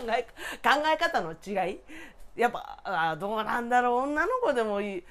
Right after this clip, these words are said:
まあ、言うっちゃ言うか。言うっちゃ言うけどさ、し-、でも職場で言ってる人って見なくない？タミコはされたことないよ。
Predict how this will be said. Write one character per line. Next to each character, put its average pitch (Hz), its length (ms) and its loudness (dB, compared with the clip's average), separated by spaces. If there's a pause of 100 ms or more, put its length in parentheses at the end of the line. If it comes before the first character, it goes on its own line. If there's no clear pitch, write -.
(220)
ま 165 80 -6
あ、 160 40 -6
言 180 240 -4
う 403 60 0
っ - 140 -14
ち 233 100 -2
ゃ 202 60 0
言 214 220 -2
う 427 40 -6
か。 170 640 2
言 208 180 -12
う - 20 -12
っ - 40 -20 (140)
ち - 80 -10
ゃ - 20 -4
言 233 180 -4
う 381 40 -6
け - 120 -8
ど 160 100 -8
さ、 143 240 -10
し-、 208 200 -14
で 240 80 2
も 208 120 -2
職 - 240 -8
場 605 60 2
で 659 60 8 (260)
言 415 80 4
っ - 20 -12
て - 200 -2
る 415 140 2
人 330 160 -8
っ 320 40 -8
て - 140 -12
見 160 160 -8
な 254 100 -8
く 480 160 -10
な 415 140 -12
い？ 156 380 -10 (560)
タ 605 160 0
ミ 403 80 0
コ - 100 -4
は 147 80 -2
さ - 160 -2
れ 359 120 4
た - 120 4
こ 277 120 -10
と 139 100 -10
な 190 160 0
い - 100 -6
よ。 151 200 -10